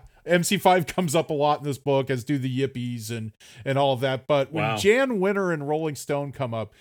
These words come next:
Speaker 1: everybody in the underground press scene thought that he was a C I A plant and that Rolling Stone was a C I A op. They just thought it was co-opting the movement and full of bullshit
Speaker 2: Mm.
Speaker 1: and,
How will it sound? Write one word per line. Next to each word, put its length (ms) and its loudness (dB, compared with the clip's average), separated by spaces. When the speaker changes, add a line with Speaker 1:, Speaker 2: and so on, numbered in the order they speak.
Speaker 1:
everybody 600 2
in 80 0
the 140 -4
underground 500 -4
press 280 -4
scene 580 -8
thought 300 4
that 240 0
he 140 -2
was 200 -2
a 80 -2
C 280 -4
I 100 0
A 260 -4
plant 640 -8
and 160 0
that 180 0
Rolling 340 0
Stone 520 -2
was 160 -6
a 60 -8
C 260 -6
I 120 -4
A 240 -8
op. 320 -12
They 120 -8
just 220 -8
thought 160 -4
it 60 -10
was 160 -12
co-opting 580 -4
the 60 -8
movement 520 -6
and 220 -6
full 220 -4
of 120 -10
bullshit 540 -4
Speaker 2:
Mm. 160 -4
Speaker 1:
and, 320 -4